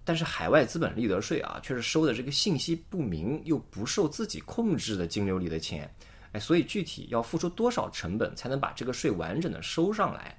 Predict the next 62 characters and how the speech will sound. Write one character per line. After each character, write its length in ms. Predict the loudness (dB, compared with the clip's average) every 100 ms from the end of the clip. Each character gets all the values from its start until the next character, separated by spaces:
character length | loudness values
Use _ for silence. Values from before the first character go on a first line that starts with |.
| -18 -20 -6
暂 200 | -2 0
时 160 | 0 2
呢 140 | 0
还 140 | -2
不 140 | -8 -8
可 120 | -8
估 220 | -6 -4
量。 160 | -4 -4 -10 -18 -12
呃， 80 | -2
不 60 | 2
过 80 | 4
还 140 | 6
有 80 | 6
一 140 | 4
个 160 | 4 4
性 160 | 4
价 100 | 2
比 100 | 2
比 140 | 0 0
较 140 | 0
高 200 | 2 4
的 80 | 6
办 200 | 4 -2
法 80 | -6
啊， 140 | -6
那 80 | -4
就 100 | -4
是 140 | -6 -10 -6
抓 140 | -2
大 100 | 0
放 180 | 0 -2
小， 240 | -2 -6 -10 -20 0
把 100 | 2
主 160 | 2 4
要 160 | 4
精 160 | 4 2
力 100 | 4
呢 200 | 2 0
集 180 | -2 0
中 140 | 2
在 160 | 0 0
高 240 | 2 2
净 180 | 0 -2
值 160 | -2
人 160 | -2 -2
群 160 | -2 0
上 160 | 0 -2 -8 -12
啊。 100 | 0
但 120 | 2
是 120 | 2
呢， 160 | 2 2
这 120 | -2
可 200 | -4 -2
能 140 | -2 0
也 120 | -2 -6
不 100 | -6
是 220 | -4 -2
一 100 | -2
个 180 | -2 -4
好 280 | -4 -10 -14
主 220 | -8 -2 -2
意， 160 | -2